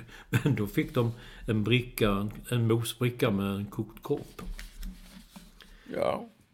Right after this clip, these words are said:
Speaker 2: det är ju
Speaker 1: Ja, det, men det är inte det sämsta. Jag vet när, när, när Malmö Aviation hette de.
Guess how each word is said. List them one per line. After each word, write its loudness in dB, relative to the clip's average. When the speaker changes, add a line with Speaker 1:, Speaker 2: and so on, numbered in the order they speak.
Speaker 2:
det -4
är 0
ju 2
Speaker 1:
Ja, 6
det, 6
men 6
det 8
är 10
inte 4
det 6
sämsta. 6
Jag 2
vet 8
när, 6
när, 4
när 2
Malmö 4
Aviation 8
hette 2
de. 4